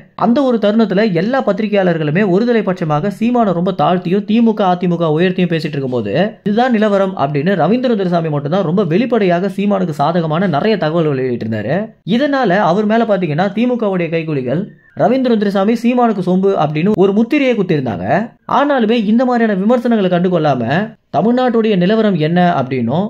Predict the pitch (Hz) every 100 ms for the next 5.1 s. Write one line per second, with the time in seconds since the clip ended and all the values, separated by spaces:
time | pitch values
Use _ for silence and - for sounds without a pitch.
0 | - 147 - 269 196 196 202 196 175 180
1 | 165 165 185 170 151 147 139 147 135 139
2 | 143 123 127 127 120 117 190 196 208 254
3 | 180 233 233 208 180 156 202 151 151 233
4 | 220 226 190 175 180 180 180 151 185 165